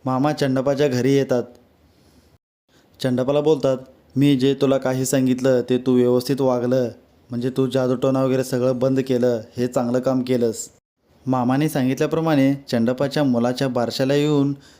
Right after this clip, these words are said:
त्या मुलाला दागिने घालतात व मामा तिथून निघून जातात. चंडापाला त्यांच्या घरचे विचारू लागतात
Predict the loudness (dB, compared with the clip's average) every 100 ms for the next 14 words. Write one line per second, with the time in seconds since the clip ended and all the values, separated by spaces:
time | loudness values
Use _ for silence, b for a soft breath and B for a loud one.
0 | _ -4 0 2 0 0 0 -2 -4 -2
1 | -2 -2 -2 -2 -4 -10 _ _ _ _
2 | _ _ _ -2 0 0 0 0 -2 0
3 | 0 -2 -2 -2 0 -2 -4 -14 _ _
4 | _ _ _ _ _ _ _ _ _ _
5 | _ -6 -2 -2 0 0 0 0 0 0
6 | 0 0 0 2 0 0 -2 0 -2